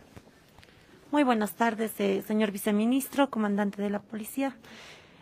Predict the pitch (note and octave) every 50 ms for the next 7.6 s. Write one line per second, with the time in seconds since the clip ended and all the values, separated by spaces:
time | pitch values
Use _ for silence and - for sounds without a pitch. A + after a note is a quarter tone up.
0 | - - - - - - D4+ D#4+ E4 E4+ E4 D#4 D4 B3+ A#3+ - - - A3 A3
1 | A#3 C4 C#4 D4+ E4 G4 - - - - - _ _ _ - - _ _ _ _
2 | _ _ _ _ _ _ _ _ - A#3+ G#3+ - - - B3+ B3 G3+ - A3 G#3+
3 | - A3+ G#3 G#3 G3 G3 G3 F#3+ G3 G3 G3 G3 F#3+ - G3+ F#3 - - G#3 G3+
4 | G3+ G#3 A3 B3 C#4+ D4+ - - - D#4+ E4+ F#4 - - _ _ _ - - -
5 | - - - A#3 A3+ A3 G3 G#3 G3+ G#3 A3 A3+ B3 C#4 C#4 C#4+ C#4 C4 G#3+ A#3+
6 | A#3 A3 G#3 - G#3+ G3+ G3+ G3 - - G#3 G3 - G#3 G3+ F#3+ A#3 A#3+ - -
7 | D#4+ D#4+ D4 - - D4 D4+ D4 - - -